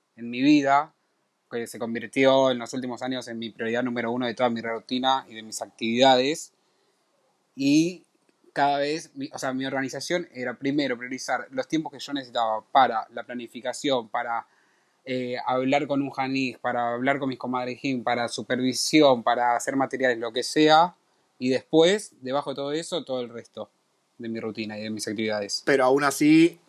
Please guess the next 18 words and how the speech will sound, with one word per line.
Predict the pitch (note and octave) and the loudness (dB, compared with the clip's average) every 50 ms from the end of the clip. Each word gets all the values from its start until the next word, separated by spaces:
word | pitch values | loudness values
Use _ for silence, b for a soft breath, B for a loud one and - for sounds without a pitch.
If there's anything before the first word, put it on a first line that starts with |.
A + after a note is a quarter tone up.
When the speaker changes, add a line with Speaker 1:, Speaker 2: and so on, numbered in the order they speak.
| _ _ - - - | _ _ -20 -14 -10
Speaker 2:
te | - A#2+ | -8 -2
pregunto, | A#2 B2 C3 C#3 C#3 C3+ B2+ A#2 C3 C3 D3 D#3+ E3 - _ - | 2 4 6 6 6 4 2 4 4 4 4 4 0 -4 _ -6
eh, | C3 B2 A#2 A2+ A2 G#2+ G#2 - _ _ - - - _ _ _ _ _ | -4 -4 -4 -4 -6 -8 -12 -16 _ _ -8 -8 -8 _ _ _ _ _
no | - B2+ B2 | -2 -2 -2
es | A#2+ | 0
que | - C3+ B2 A#2+ | 2 4 4 4
Speaker 1:
Sí. | A#2+ | 4
Speaker 2:
dejaste | A#2 A#2 - C3 B2 - C3 B2 | 4 4 2 2 2 2 0 -2
todo, | - - C#3+ C#3 C3 C3 C3 B2+ C3 - _ _ _ _ | 2 4 4 6 6 4 2 0 -2 -6 _ _ _ _
si | - - B2+ A#2+ | -14 -8 -6 -6
bien | B2+ B2+ A#2 | -6 -6 -4
por | B2 A#2+ | -4 -4
ahí | B2 B2 | -4 -4
ha-, | B2 B2 | -4 -6
habrás | A#2+ A#2+ A#2+ B2 B2 B2 B2 | -6 -6 -6 -6 -6 -6 -8
hecho | C3 A#2+ - C3 | -8 -8 -6 -6
algunas | A#2+ B2 B2 A#2+ - | -8 -8 -8 -8 -8
elecciones, | A#2+ A#2+ - - C3+ C3+ D3 D3+ D3+ - | -8 -6 0 2 2 2 2 2 0 -2